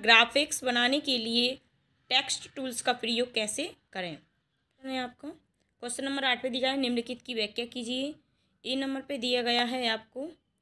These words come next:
इसकी व्याख्या करना है और बी नंबर पे दिया गया है, इन दोनों की व्याख्या करना है आपको। ये क्वेश्चन आपको सोलह नंबर का दिया गया है।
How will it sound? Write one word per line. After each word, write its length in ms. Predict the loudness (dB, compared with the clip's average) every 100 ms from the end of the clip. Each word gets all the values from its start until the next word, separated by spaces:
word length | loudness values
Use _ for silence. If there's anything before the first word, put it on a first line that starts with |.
| _ -20 -16 -14
इसकी 340 | -14 -12 -6
व्याख्या 320 | -4 0 -2
करना 300 | -2 -4 -4
है 140 | -4 -2
और 120 | -4
बी 160 | -2 -2
नंबर 220 | -2 -6
पे 140 | -8
दिया 160 | -6 -4
गया 100 | -2
है, 100 | -4
इन 240 | -6 -8
दोनों 240 | -6 -8 -10
की 120 | -6
व्याख्या 340 | -6 -6 -12 -12
करना 300 | -10 -8 -8
है 140 | -8 -8
आपको। 340 | -10 _ -20 -20 _ _ _ _ -8
ये 100 | -8
क्वेश्चन 320 | -4 -4 -2
आपको 220 | -4 -4
सोलह 240 | -4 -2 -2
नंबर 240 | -2 -6
का 120 | -6 -4
दिया 220 | -2 -2
गया 200 | 0 -2
है। 180 | -4